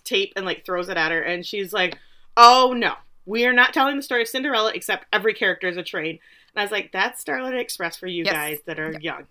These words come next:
Speaker 1: children. That's <laughs> Starlight Express. It's awful." And she says, "Ugh, enough already." And she's like, "Let's put on some mu-, real music." And she puts on the Rainbow Tour from Evita and throws that in. So
Speaker 2: Mm-hmm.
Speaker 1: it, uh, "For we are bringing you a rainbow, blah, blah, blah."
Speaker 2: <sighs>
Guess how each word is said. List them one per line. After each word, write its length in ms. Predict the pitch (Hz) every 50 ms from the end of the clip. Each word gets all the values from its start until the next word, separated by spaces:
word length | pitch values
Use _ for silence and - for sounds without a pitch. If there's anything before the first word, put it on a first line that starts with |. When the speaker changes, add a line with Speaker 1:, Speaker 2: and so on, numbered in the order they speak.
| _
Speaker 1:
children. 440 | - - 165 147 - - - - - _ _
That's 300 | 165 160 160 - 349 -
<laughs> 40 | -
Starlight 360 | - - 175 170 202 226 233
Express. 600 | 254 - - - 233 202 202 202 208 - - - - - -
It's 300 | 202 190 190 180 - - -
awful." 320 | - 135 - - - - - - - - -
And 80 | - 220
she 100 | - 240
says, 140 | 208 233 - -
"Ugh, 240 | 277 - - - - _
enough 420 | 214 214 185 190 196 220 220 - -
already." 320 | 190 175 170 151 143 -
And 80 | 160 180
she's 120 | - 190 190
like, 120 | 196 170
"Let's 160 | 190 220 220 -
put 100 | - 226
on 140 | 196 180 -
some 120 | - 165
mu-, 180 | 185 190 196 185 -
real 200 | 190 220 233 214
music." 300 | 190 175 160 160 175 - -
And 140 | 196 208 -
she 140 | - 262
puts 220 | 247 269 247 247 -
on 260 | 226 220 220 220 208
the 100 | 185 180
Rainbow 380 | 160 160 160 165 170 180 185 185
Tour 420 | - - 196 190 190 185 185 185 - _ _ _ _ _ _ -
from 160 | 214 196 196
Evita 520 | 185 175 156 156 147 - 104 107 104 - - _ _ _ _ _ -
and 240 | 190 180 175 170
throws 320 | - 165 165 165 156 160 160
that 200 | 175 165 151 156
in. 320 | 151 - 85 147 175 180 - _ _ - - 202 185 180 180 180
So 60 | 180
Speaker 2:
Mm-hmm. 200 | 180 180 226 339 466
Speaker 1:
it, 120 | 494 - _ _ _ _ -
uh, 220 | 185 175 185 180 160 - - _ _ _ _
"For 100 | - 247
we 200 | 262 294 311 330
are 240 | 330 311 320 311 254 247 - _ _ - -
bringing 400 | - 277 285 285 294 285 277 240
you 100 | 208 214
a 40 | 208
rainbow, 500 | 196 240 277 277 277 247 214 214 214 214 - -
blah, 100 | 254 247
blah, 140 | 240 226 214
blah." 200 | - 175 170 175 _ _ _ _ _ _ -
Speaker 2:
<sighs> 60 | -